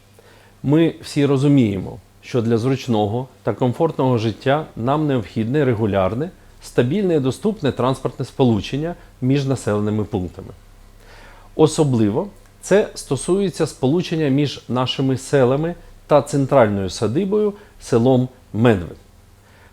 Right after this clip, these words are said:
Також важливо враховувати потреби мешканців самого Медвина,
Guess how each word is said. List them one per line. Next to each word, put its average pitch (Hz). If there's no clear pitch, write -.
Також 156
важливо 120
враховувати 131
потреби 131
мешканців 117
самого 131
Медвина, 85